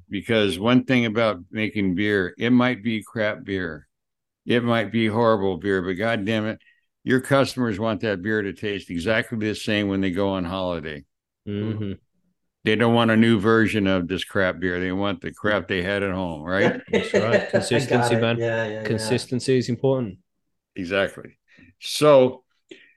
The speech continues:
Speaker 1: at any event, um, the mar-, the, uh, barley is germinated, and then when it's germinated,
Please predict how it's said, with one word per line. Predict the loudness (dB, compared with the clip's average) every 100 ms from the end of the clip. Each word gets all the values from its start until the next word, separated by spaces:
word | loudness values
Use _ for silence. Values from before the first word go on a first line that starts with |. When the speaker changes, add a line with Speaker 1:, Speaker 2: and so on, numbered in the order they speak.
| _ _
Speaker 1:
at | 2
any | 4 4 4
event, | 4 2 2 0 -6 -4
um, | -2 0 0 -4 -8 _ _ _ _ _ _ _ _ -20 -2
the |
mar-, | 2 4 4 2
the, | -2 0 0 -2
uh, | 0 0
barley | -4 0 2 2 -2
is | -6
germinated, | -4 -2 0 -2 -2 -4 -6
and | -2 0
then | 0 -2 -6 -4 -6 -10 _ _ _ _ _ _ _ _
when | 0
it's | 0 -2
germinated, | -4 -2 2 2 0 -2 -4 -6